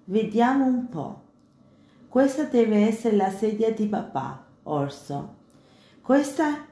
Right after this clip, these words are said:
la per-, poltrona di sua moglie. E questa?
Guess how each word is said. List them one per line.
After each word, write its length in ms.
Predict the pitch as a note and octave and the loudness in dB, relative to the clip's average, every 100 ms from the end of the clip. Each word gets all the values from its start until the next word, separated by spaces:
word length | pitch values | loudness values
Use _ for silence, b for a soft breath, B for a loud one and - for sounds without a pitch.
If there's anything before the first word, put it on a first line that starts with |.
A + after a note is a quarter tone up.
| _ | _
la 200 | - F#3 | -4 -2
per-, 360 | F#3+ F#3+ F#3+ F#3+ B B B - | 0 -2 -4 -8 B B B -4
poltrona 760 | G3+ G3+ - B3+ C4 B3+ B3+ | 0 0 0 2 2 2 0
di 380 | G#3 F#3+ F#3+ - _ | -2 -4 -6 -10 _
sua 340 | _ - G#3 F#3 | _ -4 0 2
moglie. 720 | F3+ C3+ C#3 C#3 D3 - - | 2 -2 -6 -8 -8 -8 -10
E 180 | - F#3+ | -8 -6
questa? 480 | - C4+ C#4 - | 2 2 2 -2